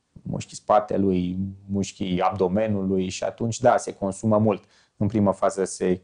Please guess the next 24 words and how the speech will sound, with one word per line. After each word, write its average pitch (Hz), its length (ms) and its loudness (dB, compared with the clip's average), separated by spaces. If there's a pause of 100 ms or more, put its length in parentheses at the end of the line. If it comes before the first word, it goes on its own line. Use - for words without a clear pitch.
(140)
este 107 280 -2
un 101 100 0
efort 98 280 0
de 98 60 -2
intensitate 95 840 -2
mare 92 400 0
și 90 720 -4
mai - 80 -4
puțin - 280 -6
aerob, 101 360 0
după 151 240 -2
care, 143 400 2 (640)
uh, 110 600 6 (340)
ca 85 220 0
este, 113 300 0
apare 131 280 2
efectul 131 400 2
acesta 104 640 2
pe 104 80 -6
termen 107 400 -2
mediu 104 260 -2
și 101 200 -6
lung, 120 180 0
adică 117 260 -2